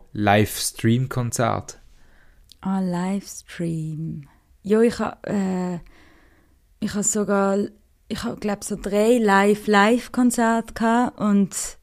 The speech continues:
Speaker 2: so
Speaker 1: Noch vor Corona oder während Corona?
Speaker 2: Während Corona. Also ich glaub, im Mai ist es gesehen, wo wir irgendwie in Baylor gespielt haben. Und dann hab ich noch so eine Solo-Gig gehabt.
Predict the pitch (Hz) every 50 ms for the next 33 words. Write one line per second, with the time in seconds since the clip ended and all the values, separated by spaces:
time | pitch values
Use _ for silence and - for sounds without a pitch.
0 | _ _ _ _ _ - - - 214 202 190 180 180 175 175 170 165 170 165 156
1 | 143 - - - - - - - - - - - - - - - - - - -
2 | - - _ _ _ - - - - - - - - _ - 127 120 - 117 123
3 | 120 135 143 139 - 160 143 143 151 156 156 147 143 147 135 117 104 101 101 104
4 | 98 - - 104 95 98 98 - 190 185 185 180 180 196 202 208 208 208 - -
5 | 202 190 170 175 170 170 165 170 165 165 165 170 202 - - - 190 170 175 185
6 | 180 185 180 - - - 175 175 - 196 - 190 180 175 175 170 175 196 220 240
7 | 240 247 240 - 247 233 - - - - 214 208 202 190 190 175 175 170 175 165
8 | 170 170 170 156 - 165 165 175 190 190 190 196 190 - - - - 185 180 175
9 | 175 175 - 180 190 185 185 196 202 208 - - _ _ _ _ _ _ _ _
10 | _ _ _ _ _ _ _ - _ _ _ _ - - 180 - 185 175 165 165
11 | 175 175 175 175 175 175 160 - 180 170 170 - - - 180 180 185 190 190 196
12 | 196 196 - - 202 202 196 _ - - _ - - 185 190 185 190 190 196 202
13 | 196